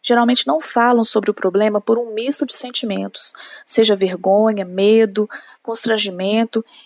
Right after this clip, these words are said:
e por isso é inaceitável a ideia de que a mulher permanece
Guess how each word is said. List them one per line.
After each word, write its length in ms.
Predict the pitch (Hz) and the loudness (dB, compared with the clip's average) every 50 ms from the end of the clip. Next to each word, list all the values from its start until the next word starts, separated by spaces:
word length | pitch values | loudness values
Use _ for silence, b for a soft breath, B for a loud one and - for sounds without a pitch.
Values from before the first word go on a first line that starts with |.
| b b b b b b | b b b b b b
e 80 | b 269 | b -4
por 260 | - - 311 285 240 | 0 4 4 6 6
isso 340 | 247 269 285 277 - - 254 | 6 6 4 2 2 0 0
é 100 | 247 262 | 2 2
inaceitável 960 | 285 302 330 339 - - 320 277 247 - - 208 214 233 226 226 220 214 214 | 2 0 -2 -2 0 0 0 0 0 0 0 0 2 2 4 4 4 4 4
a 60 | 220 | 4
ideia 320 | 220 190 190 208 214 220 | 2 2 2 4 4 4
de 100 | 214 - | 2 0
que 80 | - 254 | -2 -2
a 40 | 247 | -2
mulher 380 | 233 220 208 214 220 226 220 | -2 0 2 2 2 2 0
permanece 960 | - - 277 302 311 330 285 254 233 214 208 208 214 220 220 220 - - 208 | 0 2 2 2 2 0 -2 -2 -2 -2 0 0 2 2 0 -2 -4 -8 -10